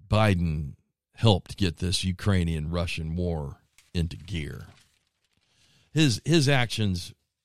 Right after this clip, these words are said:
in the way we pulled out of Af-, Afghanistan alone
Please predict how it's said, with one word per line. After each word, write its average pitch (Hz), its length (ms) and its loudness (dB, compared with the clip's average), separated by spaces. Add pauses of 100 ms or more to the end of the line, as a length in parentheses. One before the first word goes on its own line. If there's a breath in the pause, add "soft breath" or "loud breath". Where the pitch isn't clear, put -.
(320)
in 113 120 0
the 107 80 4
way 117 160 4
we 104 160 2
pulled 104 360 6
out 85 160 0
of 80 160 -6
Af-, 80 220 -10
Afghanistan 90 1000 -2 (200)
alone 101 840 2